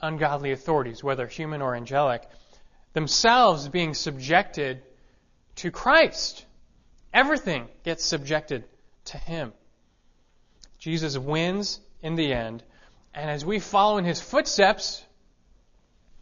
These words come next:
we can be assured of our victory in him and through him. That's the message.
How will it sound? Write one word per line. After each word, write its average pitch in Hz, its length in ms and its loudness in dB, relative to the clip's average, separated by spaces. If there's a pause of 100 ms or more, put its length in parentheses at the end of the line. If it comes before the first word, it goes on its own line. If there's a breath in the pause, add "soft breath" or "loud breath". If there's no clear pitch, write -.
(120)
we 151 100 -8
can 156 140 -6
be 135 320 -4 (280 soft breath)
assured 170 520 0
of 127 120 0
our 127 160 2
victory 123 500 -8
in 147 160 -6
him 113 380 -10
and 127 140 -14
through 131 340 -8
him. 110 200 -16 (680)
That's - 160 -8
the 143 60 -6
message. 123 500 -6